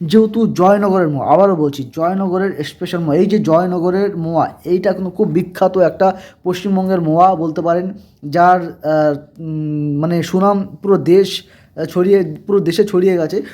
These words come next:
তো এটা বিদেশেও আছে কতটা আমি জানি না, তবে এই যে জয়নগরের স্পেশাল মোয়া, এই শীতকাল আসলে এই মোয়াটা একটা কদর কয়েক গুণ, মানে কয়েক গুণ সেটা বেড়ে যায়।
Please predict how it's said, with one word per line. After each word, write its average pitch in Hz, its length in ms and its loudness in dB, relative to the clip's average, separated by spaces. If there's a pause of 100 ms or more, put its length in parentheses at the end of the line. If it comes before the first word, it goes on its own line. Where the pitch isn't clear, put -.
(160)
তো 285 360 -2
এটা 233 160 4
বিদেশেও 233 400 2
আছে 226 320 2
কতটা 220 280 0
আমি 208 120 0
জানি 196 200 0
না, 240 140 -2
তবে 214 460 0
এই 247 180 2
যে 247 100 0
জয়নগরের 190 680 0
স্পেশাল 190 400 -4
মোয়া, 147 260 0
এই 151 80 0
শীতকাল 196 420 0
আসলে 180 220 0
এই 214 240 0
মোয়াটা 190 420 0
একটা 190 240 0
কদর 190 340 2 (360)
কয়েক 185 360 4
গুণ, 170 220 -2
মানে 175 260 -6
কয়েক 170 320 2
গুণ 208 180 0
সেটা 202 180 0
বেড়ে 156 280 0
যায়। 107 180 -8